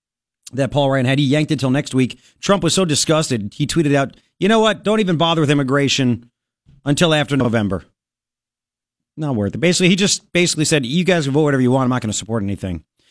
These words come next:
That was a shot at Paul Ryan. Third thing I think you need to know: polls show that the,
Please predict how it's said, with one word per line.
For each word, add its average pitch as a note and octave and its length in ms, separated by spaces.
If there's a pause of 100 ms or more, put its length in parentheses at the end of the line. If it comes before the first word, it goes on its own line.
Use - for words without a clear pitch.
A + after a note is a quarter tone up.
(160)
That C3+ 80
was D3+ 100
a B2+ 60
shot C3+ 300
at G2+ 80
Paul B2 200
Ryan. G#2 420 (220)
Third A3+ 260
thing G2+ 320 (320)
I C#3+ 120
think E3+ 220
you D#3 80
need D3+ 100
to C3+ 80
know: C3+ 160
polls G3+ 380
show B2+ 460 (1040)
that D3+ 400 (140)
the, C3+ 260